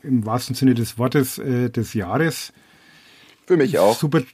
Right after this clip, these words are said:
Speaker 1: Superchunk sind für mich so der Inbegriff der grundsympathischen, unprätentiösen Indie-Band. Also die, die ziehen seit neunzehnhundertneunundachtzig ihr Ding durch, ähm, glaube ich, weitgehend unveränderter Besetzung. Ähm,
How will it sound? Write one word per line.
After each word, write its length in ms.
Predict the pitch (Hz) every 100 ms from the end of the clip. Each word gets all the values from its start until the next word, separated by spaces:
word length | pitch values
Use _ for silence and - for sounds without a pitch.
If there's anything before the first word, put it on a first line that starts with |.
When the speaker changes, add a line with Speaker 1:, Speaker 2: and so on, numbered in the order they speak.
| -
Speaker 1:
Superchunk 720 | - - 170 180 - 147 151
sind 160 | 160 135
für 60 |
mich 160 | 139 147
so 120 | -
der 140 | 135 131
Inbegriff 420 | 135 147 151 143
der 140 | 143
grundsympathischen, 1120 | 120 127 156 - 151 131 110 139 143 143 135 131
unprätentiösen 1120 | - 147 139 127 127 131 117 - 123 127 127
Indie-Band. 640 | 139 131 127 120 110 110
Also 180 | - 117
die, 260 | 131 127 127
die 180 | 135 127
ziehen 240 | - 165
seit 180 | 131 139
neunzehnhundertneunundachtzig 800 | 131 131 117 131 139 135 - 135
ihr 100 | 135
Ding 340 | - 151 139
durch, 420 | - 131 123 - - - - - _
ähm, 480 | - 131 127 127 127 127
glaube 260 | 117 127
ich, 160 | 143 - - _
weitgehend 560 | - 139 127 131 139 135
unveränderter 640 | 175 160 156 151 143 131
Besetzung. 720 | 123 127 - 156 - 151 151 139 -
Ähm, 460 | 127 123 123 120